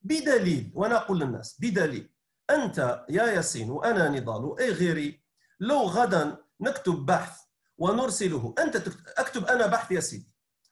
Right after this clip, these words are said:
وأعطيك إياها، تفضل يا ياسين، هدية مني لك، أوكي؟ روح انشره باسمك، أقول لك أنا، أنا أسمح لك، أوكي؟ ولو أنه هذا المفروض لا يحدث،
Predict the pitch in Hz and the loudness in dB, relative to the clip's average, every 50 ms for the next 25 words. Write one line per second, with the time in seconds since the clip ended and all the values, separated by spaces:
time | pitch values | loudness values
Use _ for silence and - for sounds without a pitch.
0 | _ - 208 233 233 339 311 294 - 262 226 208 170 139 135 131 - - 254 202 | _ 2 4 4 4 4 0 -4 -4 -2 0 0 0 0 -2 -2 -2 -2 0 0
1 | 220 196 202 202 196 196 190 240 240 220 202 190 180 226 220 208 208 214 226 226 | 2 0 2 2 2 0 0 0 0 2 2 2 2 2 0 0 0 0 0 0
2 | 208 180 135 113 110 - _ _ _ _ _ _ _ - 185 180 - 285 294 311 | 0 0 0 -2 -6 -10 _ _ _ _ _ _ _ -6 -6 -4 -4 -4 -6 -6
3 | - - _ _ _ _ _ - - 285 277 - 285 285 - 262 269 294 311 269 | -8 -12 _ _ _ _ _ -4 0 0 2 2 2 0 0 0 -2 -2 -2 -2
4 | 269 285 - 302 - - 269 254 247 - 240 233 233 277 294 294 277 277 277 285 | -2 -2 -2 -2 -2 0 0 -2 0 -2 -2 0 2 2 4 4 4 4 2 2
5 | 277 277 254 247 233 - - - - 196 - - 131 131 - - 170 - 226 262 | 2 2 0 0 -2 -4 -6 -6 -4 -4 -6 -6 -8 -10 -10 -12 -12 -10 -10 -12
6 | - _ _ _ - - 226 233 - 262 254 247 240 233 190 226 226 226 220 220 | -12 _ _ _ -4 -2 0 0 0 0 0 0 0 0 0 -2 -4 -6 -6 -6
7 | 233 247 233 226 240 233 196 170 - 147 190 233 262 | -6 -4 -2 0 2 2 2 0 0 0 0 0 0